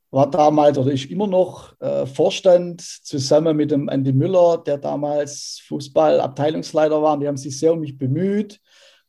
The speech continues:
haben ganz viele Spiele angeschaut, haben mich, äh, immer wieder kontaktiert und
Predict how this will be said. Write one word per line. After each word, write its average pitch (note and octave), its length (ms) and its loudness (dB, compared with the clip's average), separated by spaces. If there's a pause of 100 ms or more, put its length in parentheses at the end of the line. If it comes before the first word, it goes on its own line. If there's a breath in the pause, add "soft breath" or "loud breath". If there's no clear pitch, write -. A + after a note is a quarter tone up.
(120)
haben C#3 180 0
ganz E3 220 2
viele D3+ 220 -2
Spiele F#3 400 2
angeschaut, F3 760 2 (120)
haben D#3 240 -2
mich, D3 380 -8
äh, D3+ 280 0
immer E3 240 -2
wieder E3 240 -2
kontaktiert F3+ 920 -2
und D3 400 -6